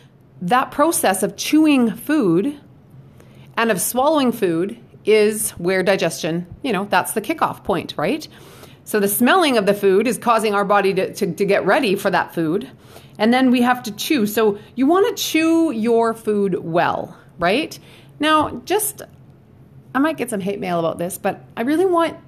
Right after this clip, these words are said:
I really want you guys to be well. How long does it take to chew a piece of steak?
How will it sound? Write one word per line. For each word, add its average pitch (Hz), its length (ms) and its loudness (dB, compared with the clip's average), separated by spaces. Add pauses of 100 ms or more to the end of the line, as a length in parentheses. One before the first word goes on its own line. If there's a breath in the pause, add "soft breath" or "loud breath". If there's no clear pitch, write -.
I 240 180 -8
really 302 220 0
want 285 180 -2
you - 60 -8
guys 262 200 -4
to - 80 -12
be 214 120 -6
well. 208 420 -2 (600 loud breath)
How 494 300 0
long 240 300 4
does 220 160 0
it 202 100 0
take 202 320 0
to 180 100 -8
chew 208 400 -4
a - 80 -4
piece 208 320 -2
of 165 80 -18
steak? - 600 -8